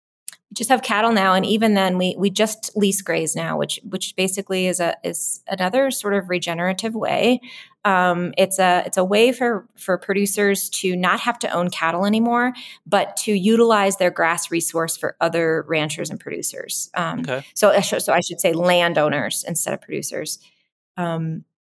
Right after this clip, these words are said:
Speaker 1: and you basically sign a contract saying, "Hey, I'm gonna keep all your cattle alive. I'm gonna protect 'em. I'm gonna give 'em the best grass I have. I'm basically gonna treat 'em like my own." And then in the fall, when the grazing season is done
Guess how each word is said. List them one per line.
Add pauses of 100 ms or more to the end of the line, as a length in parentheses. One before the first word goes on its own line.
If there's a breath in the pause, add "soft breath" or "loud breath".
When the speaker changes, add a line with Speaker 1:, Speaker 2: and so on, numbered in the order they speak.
(140)
Speaker 1:
and
you
basically
sign
a
contract
saying,
"Hey,
I'm
gonna
keep
all
your
cattle
alive.
I'm
gonna
protect
'em.
I'm
gonna
give
'em
the
best
grass
I
have.
I'm
basically
gonna
treat
'em
like
my
own." (480 loud breath)
And
then
in
the
fall,
when
the
grazing
season
is
done